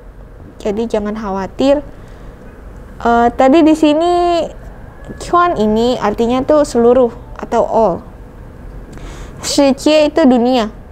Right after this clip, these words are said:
"Tau" itu partikel hampir mirip "te", tapi "tau" ini artinya semuanya atau keduanya,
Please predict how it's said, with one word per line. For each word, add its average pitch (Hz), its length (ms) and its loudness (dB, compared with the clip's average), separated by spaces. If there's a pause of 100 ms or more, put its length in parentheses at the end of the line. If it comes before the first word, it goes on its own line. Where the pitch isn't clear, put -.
(1500)
"Tau" 269 280 4
itu 330 320 2
partikel 262 720 0
hampir 226 320 0
mirip 220 320 -2
"te", 220 280 2 (120)
tapi 202 280 -6
"tau" 240 200 0
ini 226 240 -4
artinya 240 840 -2 (920)
semuanya 226 840 2
atau 254 360 2
keduanya, 214 720 2